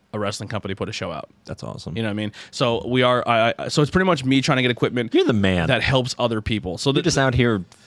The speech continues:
Speaker 2: fucking doing it, and everyone else is, like, just kinda doing whatever they're doing, and
Speaker 1: I'm
Speaker 2: that's
Speaker 1: trying.
Speaker 2: fine. But you're
Speaker 1: Yeah.
Speaker 2: doing great, man.
Speaker 1: I have some, uh, secret on the side too. Like I have a,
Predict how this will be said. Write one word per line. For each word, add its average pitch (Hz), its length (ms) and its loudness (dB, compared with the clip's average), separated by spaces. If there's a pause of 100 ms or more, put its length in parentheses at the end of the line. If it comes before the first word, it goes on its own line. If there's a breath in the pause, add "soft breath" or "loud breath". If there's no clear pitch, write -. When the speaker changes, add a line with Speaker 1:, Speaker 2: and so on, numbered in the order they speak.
Speaker 2:
fucking 101 340 0
doing 95 320 2
it, 82 160 -4
and 87 120 -2
everyone 92 340 0
else 92 240 -4
is, 87 200 -8
like, 90 280 -2
just 87 200 -4
kinda 92 220 -2
doing 90 260 -2
whatever 87 280 0
they're 85 160 2
doing, 85 180 -2
and 82 80 -2
Speaker 1:
I'm 92 40 0
Speaker 2:
that's 120 120 2
Speaker 1:
trying. 104 140 0
Speaker 2:
fine. 101 400 0
But 117 80 0
you're 147 120 4
Speaker 1:
Yeah. 185 80 2
Speaker 2:
doing 165 120 0
great, 147 260 0
man. 101 320 0 (180)
Speaker 1:
I 107 40 -6
have 131 120 0
some, 113 220 -4
uh, - 60 -8
secret - 360 -4
on 117 80 2
the 107 100 0
side 113 320 0
too. 123 160 0
Like 107 200 2
I 104 100 2
have 104 220 0
a, 98 260 0